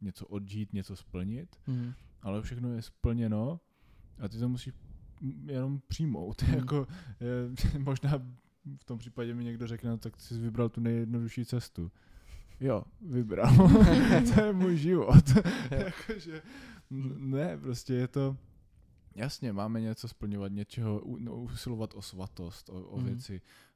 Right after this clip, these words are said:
Speaker 1: Prostě máme, jo, prostě do toho extrému jako taky, eh,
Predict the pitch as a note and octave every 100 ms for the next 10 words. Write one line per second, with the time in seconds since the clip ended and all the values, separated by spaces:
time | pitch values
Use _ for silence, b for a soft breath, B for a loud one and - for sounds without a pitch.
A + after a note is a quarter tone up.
0 | - F#2+ F2+ - F#2 F2 F2 F2+ F2 F2
1 | F2 D2+ - D#2 E2+ F#2 - G2+ _ F2+
2 | F2+ D2+ F#2 F2+ F#2+ F#2 G2 - F#2 F#2
3 | F#2 F2+ F#2+ F#2 - A2 B B B -